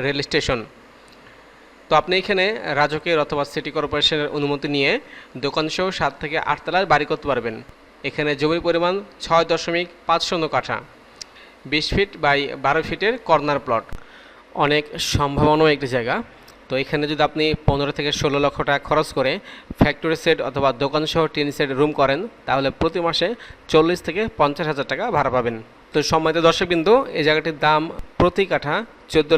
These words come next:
লাখ পঞ্চাশ হাজার টাকা। আমি আবার বলছি, এই জায়গাটির মূল্য প্রতি কাঠা চোদ্দ লক্ষ পঞ্চাশ হাজার টাকা। যদি পছন্দ হয়,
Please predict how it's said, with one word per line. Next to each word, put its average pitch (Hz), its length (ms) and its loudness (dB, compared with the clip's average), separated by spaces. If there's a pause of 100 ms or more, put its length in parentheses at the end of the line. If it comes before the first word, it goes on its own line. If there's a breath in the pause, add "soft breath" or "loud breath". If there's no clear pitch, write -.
লাখ 170 100 6 (200)
পঞ্চাশ 160 320 0
হাজার 135 220 -4
টাকা। 113 160 -4 (420)
আমি 127 200 -2
আবার 156 220 4
বলছি, 131 240 -4 (140)
এই 151 80 -2
জায়গাটির 143 360 -2
মূল্য 147 180 0 (320)
প্রতি 170 340 0
কাঠা 151 260 -2 (480 loud breath)
চোদ্দ 160 240 2 (120)
লক্ষ 165 180 2 (320)
পঞ্চাশ 156 360 0
হাজার 135 240 -4
টাকা। 117 180 -4 (480 loud breath)
যদি 139 140 -2 (120)
পছন্দ 165 280 0 (120)
হয়, 190 140 2